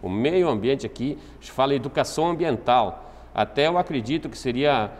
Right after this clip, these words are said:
eh, uma proposta no futuro de pensarmos nas escolas municipais, principalmente, eh, alguma coisa, algum projeto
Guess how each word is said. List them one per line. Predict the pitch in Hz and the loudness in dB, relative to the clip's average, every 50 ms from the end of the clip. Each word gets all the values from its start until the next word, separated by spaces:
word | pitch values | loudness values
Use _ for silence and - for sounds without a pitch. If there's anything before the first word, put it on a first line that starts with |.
| - - - - - - | -18 -20 -20 -20 -8 -2
eh, | 107 110 110 110 | 0 2 2 2
uma | 107 113 123 120 | 2 2 0 0
proposta | 117 - 123 113 - - 117 123 143 143 - | 0 0 -2 -2 0 2 4 4 4 4 2
no | 131 123 | -2 -4
futuro | 113 - 127 - - - 135 156 170 165 127 104 | -4 -4 -8 -10 -6 -2 2 2 2 2 2 0
de | 113 113 | -2 -2
pensarmos | - 123 107 101 - - 127 139 151 156 147 | 0 0 -2 -2 0 2 4 4 4 2 0
nas | 131 110 120 | -2 -2 -4
escolas | 120 - - 135 143 135 120 | -6 -6 -2 -2 -2 -2 0
municipais, | 120 117 117 110 - 113 - - - 117 135 147 151 143 - - - - - - - | -2 -2 -4 -4 -6 -10 -10 -2 2 4 4 4 4 2 -2 -8 -16 -18 -20 -20 -12
principalmente, | - 117 107 - 120 110 110 123 147 170 - - 117 - - - - - - - - - - - - | -12 -12 -8 -4 -4 -2 0 2 0 0 -2 -6 -12 -12 -14 -20 -20 -20 -20 -20 -20 -20 -20 -14 -6
eh, | - 113 120 | -2 0 2
alguma | 120 120 123 123 151 190 208 190 | 4 4 4 4 2 2 4 4
coisa, | 165 - - 147 160 180 175 135 135 | 2 2 0 0 2 2 2 2 2
algum | 120 127 147 165 | 0 0 0 -4
projeto | 151 160 147 127 110 120 135 147 160 160 - - 104 | -2 0 0 0 2 4 4 4 4 2 -2 -10 -10